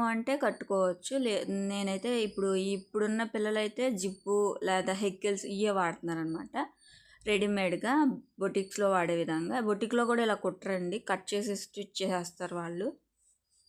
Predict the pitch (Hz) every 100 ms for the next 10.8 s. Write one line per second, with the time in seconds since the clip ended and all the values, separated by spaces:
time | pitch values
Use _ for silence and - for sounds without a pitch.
0 | _ _ - - - 202 202 214 208 208
1 | 233 233 208 202 190 - 190 185 185 175
2 | 175 190 180 180 233 - - - - 240
3 | 247 240 226 285 226 226 226 226 208 214
4 | 190 180 - 196 180 170 170 220 330 220
5 | 202 202 226 214 214 202 185 190 190 196
6 | 185 175 180 175 - 277 - - - -
7 | 202 247 247 254 254 226 208 208 - 233
8 | 226 214 202 196 202 196 185 - 202 202
9 | 196 185 226 214 - 202 196 185 185 285
10 | 466 - - - _ _ -